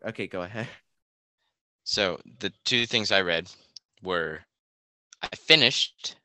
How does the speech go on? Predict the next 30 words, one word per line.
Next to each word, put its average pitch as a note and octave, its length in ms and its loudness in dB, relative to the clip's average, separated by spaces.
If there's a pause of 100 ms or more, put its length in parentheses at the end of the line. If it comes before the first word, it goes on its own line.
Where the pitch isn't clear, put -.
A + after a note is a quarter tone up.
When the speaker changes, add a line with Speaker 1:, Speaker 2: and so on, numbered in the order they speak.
(280)
Speaker 2:
Don F#2+ 180 2
Quixote. F#2 640 -6
That F2+ 160 -4
took G2 180 -6
me F2+ 280 -4 (720)
probably C#3 720 -8
about G#2 280 4
a F#2+ 40 -4
year F2+ 280 -4
because E2 420 -8
I D#2+ 80 -8
was D#2+ 180 -4
just - 220 -8
really E2 220 -6
slow E2+ 260 -4
and D2+ 100 -10
I D#2 80 -2
didn't D#2 240 -10
really D2 200 -10
sit - 260 -4
down D2+ 200 -4
and C#2+ 140 -10
try D#2+ 180 -8
to C#2+ 80 -12
finish - 520 -4
it. D#2+ 120 -6 (1000)
That F#2+ 140 -2 (140)
book - 280 -6 (220)
is F2 300 -4 (240)
thick. - 1160 2